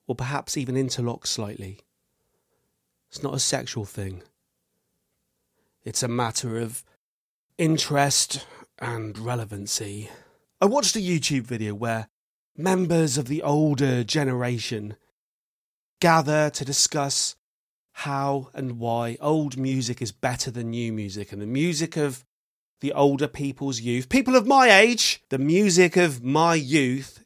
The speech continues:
is better than the music of today, of the younger generation. The main thrust is that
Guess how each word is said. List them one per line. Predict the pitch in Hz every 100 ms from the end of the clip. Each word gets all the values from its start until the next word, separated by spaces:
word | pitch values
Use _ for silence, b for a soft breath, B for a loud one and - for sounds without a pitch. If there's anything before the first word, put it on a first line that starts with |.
| -
is | 135
better | 104 - 156 156 - 120 123 131 - _ _ _ -
than | 139
the | 131
music | 131 139 143 123 135 135
of | 127
today, | - 139 139 131 120 101 92 _ _ _ _ -
of |
the | 110
younger | 127 135 127 117
generation. | 123 139 123 123 127 120 - 101 95 _ _ _ _
The | 185
main | 208 269 247
thrust | - - 240 190 170 156 - - _ _ _ _ -
is | 180 139
that | 170